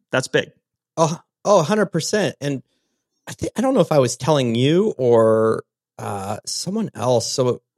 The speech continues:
Speaker 2: my, one of my guests, who I'm sure you've listened to, uh, Matt Shoop, uh,
Speaker 1: Yeah.
Speaker 2: he owns a B J J studio.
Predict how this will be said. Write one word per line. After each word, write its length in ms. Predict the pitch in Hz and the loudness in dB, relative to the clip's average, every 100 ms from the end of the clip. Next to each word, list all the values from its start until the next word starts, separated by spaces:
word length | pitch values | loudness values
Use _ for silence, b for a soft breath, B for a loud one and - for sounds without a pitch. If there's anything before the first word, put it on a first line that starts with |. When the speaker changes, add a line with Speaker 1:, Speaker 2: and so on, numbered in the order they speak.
| - | -8
Speaker 2:
my, 80 | 139 | -4
one 160 | 127 165 | 0 2
of 60 | |
my 80 | 214 | 2
guests, 480 | 151 120 113 - - - - | 2 0 0 -2 -8 -16 -2
who 100 | 147 | 0
I'm 120 | 120 | 0
sure 220 | - 202 | 0 0
you've 180 | 185 123 | 0 0
listened 340 | 107 104 101 | -2 -2 -8
to, 240 | - 95 90 _ _ _ _ | -6 -6 -6 _ _ _ _
uh, 140 | 117 | -2
Matt 240 | 110 123 120 | 2 0 -2
Shoop, 320 | - 92 - - _ _ _ _ | -4 -6 -8 -18 _ _ _ _
uh, 60 | 120 | 0
Speaker 1:
Yeah. 1040 | 160 113 - _ _ _ _ _ _ - - - | 0 0 -4 _ _ _ _ _ _ -18 -18 -8
Speaker 2:
he 200 | 160 165 | -4 0
owns 400 | 143 147 156 139 | 2 2 2 4
a 120 | 131 | 2
B 180 | 110 120 | 4 -2
J 180 | 113 117 | -2 -2
J 480 | 113 107 104 101 - _ _ _ _ _ _ _ _ _ _ | 0 0 0 -2 -4 _ _ _ _ _ _ _ _ _ _
studio. 360 | - - 110 90 | -18 0 0 0